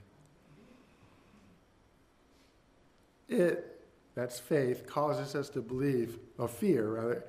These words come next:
causes us to believe in the worst possible future. Fear leads to pessimism and cynicism. Fear brings cursing,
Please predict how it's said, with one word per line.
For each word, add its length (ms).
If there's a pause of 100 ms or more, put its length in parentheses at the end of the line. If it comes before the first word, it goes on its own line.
(120)
causes 420
us 140
to 140
believe 400
in 120
the 100
worst 480
possible 640
future. 600 (1800)
Fear 540
leads 300
to 120
pessimism 880
and 160
cynicism. 800 (720)
Fear 540
brings 420
cursing, 640